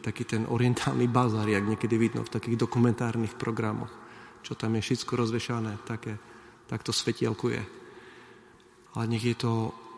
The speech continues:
kaplnka, nech je to chrám, nech je to katedrála,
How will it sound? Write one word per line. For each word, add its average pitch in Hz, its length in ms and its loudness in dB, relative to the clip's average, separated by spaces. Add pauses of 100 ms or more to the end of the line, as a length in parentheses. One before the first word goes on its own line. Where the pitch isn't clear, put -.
(600)
kaplnka, 113 800 4
nech 110 160 2
je 110 80 2
to 113 80 4
chrám, 113 480 2
nech 104 160 2
je 117 80 2
to - 80 -2
katedrála, 104 800 0